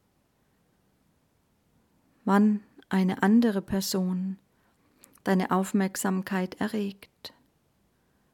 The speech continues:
Und dann ist es leicht. Denn Partnerschaft kann auch einfach nur Genuss sein. Und viel mehr Genuss sein,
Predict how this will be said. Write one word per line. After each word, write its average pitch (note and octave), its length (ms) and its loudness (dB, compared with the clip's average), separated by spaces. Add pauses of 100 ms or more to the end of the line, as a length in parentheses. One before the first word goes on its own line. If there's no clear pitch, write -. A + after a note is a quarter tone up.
(1000)
Und G3 180 -2
dann F3 240 -2
ist - 260 -6
es A3+ 180 -8
leicht. F#3 580 -8 (1800)
Denn F#3+ 160 2
Partnerschaft G3+ 800 2 (960)
kann F#3+ 280 0
auch F3+ 500 -4 (760)
einfach G#3 600 0
nur G3 260 0
Genuss G#3 480 0
sein. F#3 520 -4 (1700)
Und G3 200 -2
viel A#3+ 240 6
mehr F#3 240 4
Genuss F#3+ 440 -2
sein, F3+ 420 -4